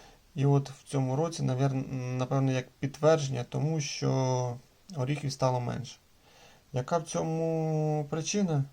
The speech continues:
Це, думаю, окрема тема для дослідження. Може, зміна клімату, може, діяльність агрофірм,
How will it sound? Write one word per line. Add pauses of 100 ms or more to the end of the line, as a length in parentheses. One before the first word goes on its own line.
(960)
Це,
думаю,
окрема
тема
для
дослідження. (1000)
Може,
зміна
клімату,
може, (1300)
діяльність
агрофірм,